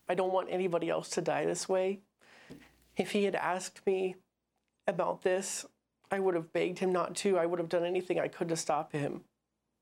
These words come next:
But obviously we can't get him back.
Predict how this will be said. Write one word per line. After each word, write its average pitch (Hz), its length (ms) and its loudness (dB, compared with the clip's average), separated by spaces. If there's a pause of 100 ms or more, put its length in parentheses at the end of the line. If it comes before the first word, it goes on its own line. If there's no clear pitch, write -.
(580)
But - 80 2
obviously 190 420 0
we 180 120 2
can't 180 280 -2
get 180 140 0
him 175 260 0
back. 151 380 -2